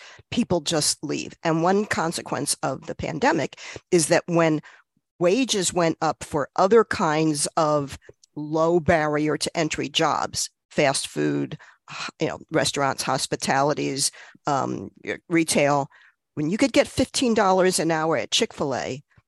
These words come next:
you are much less likely to work in a nursing home for fifteen dollars an hour. It's just simpler. Um, so we need to think about our own workplaces and how to make them flexible.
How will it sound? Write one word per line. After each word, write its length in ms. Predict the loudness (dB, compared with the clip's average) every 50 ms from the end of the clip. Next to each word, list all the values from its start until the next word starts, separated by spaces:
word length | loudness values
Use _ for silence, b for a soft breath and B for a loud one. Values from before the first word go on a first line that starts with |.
| -20 -20 -20 -12 -2
you 200 | 0 4 4 6
are 100 | 6 6
much 300 | 6 4 2 0 0 2
less 240 | 2 2 2 2
likely 360 | 2 2 2 2 2 -2 -4 -2
to 220 | -2 -2 -2 -4 -4 -6
work 360 | 0 2 2 2 2 0 -6 -4
in 140 | -2 0 0
a 80 | 2
nursing 400 | 2 2 2 2 2 0 -2 -4
home 240 | -4 -6 -6 -8 -8
for 180 | -8 -8 -8 -6
fifteen 460 | -4 -4 -6 -4 -6 -8 -8 -6 -6
dollars 340 | -4 -4 -2 -2 -2 -2 -2
an 120 | -4 -4
hour. 260 | -4 -4 -4 -4 -6 -6 _
It's 300 | -4 -2 -2 -2 -6 -6
just 500 | -6 -6 -2 -2 0 0 0 0 -2 -4 _ _ _ _ _ _ _ _ _ _ _ _ _ _ _ _ _ _ _
simpler. 480 | -4 -2 -2 -2 -4 -4 -6 -10 -10 -12 _ _ -20 -20 _ -20 _ _ _ _ _ -2
Um, 380 | 0 2 2 2 0 -2 -4 -6 B B B B B
so 520 | 0 2 4 6 6 6 6 6 4 2 -2
we 240 | 0 2 4 4 4
need 180 | 4 2 2 0
to 100 | -2 -2
think 180 | -2 -2 -2
about 240 | 0 0 0 0 2
our 160 | 0 -2 2 2
own 220 | 2 4 4 4
workplaces 560 | 2 0 0 -2 -2 -2 -2 0 -2 -2 -2
and 100 | -2 -2
how 140 | -2 -2 -4
to 60 | -2
make 240 | -2 -4 -6 -6 0
them 240 | 2 4 4 4 2
flexible. 580 | 0 -6 -6 -4 -4 -6 -6 -6 -8 -8 -8